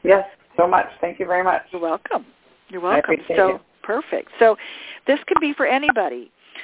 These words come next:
Speaker 2: Um, I want you to, I'm gonna give you a couple of tools. Uh, so whatever came up for you around appreciation, it's really important to know that that's a really great way to keep you in your innocence. Um, so, the, and I did a little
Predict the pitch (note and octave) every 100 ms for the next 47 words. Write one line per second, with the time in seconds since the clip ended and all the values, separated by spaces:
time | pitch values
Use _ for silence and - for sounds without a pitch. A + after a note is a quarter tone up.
0 | - - G3 F#3+ F#3 F#3 F#3+ C4+ - C4
1 | - B3 A3+ A3+ C4 B3+ A#3 G#3+ - A#3+
2 | G3+ F3 - - B3+ A3 E3 D3 E3+ _
3 | - - - - - F3+ F3 F3 - A3
4 | G3 G#3+ C4 E4+ - B3 A3+ A#3+ - G#3
5 | F#3+ F#3 F3+ F#3 - G3 F#3+ F#3+ F3+ -
6 | E3 - F#4 D4+ G#3+ - G3 - D#3+ -
7 | - F#3 G3+ G3+ F3 D#3 - - - -
8 | - G3 F#3+ A#3 A#3 G3+ F3+ F#3+ F#3+ F3+
9 | - G3 - F3 F3 - F3+ F3 E3 -
10 | F3 E3+ E3 - F#2+ - - - _ -
11 | - - - - - - - F3+ F3 E3
12 | E3 E3+ - - - - - A#3+ A3 -
13 | - - - A3 A3 A3 C4+ C4+ A#3 G#3+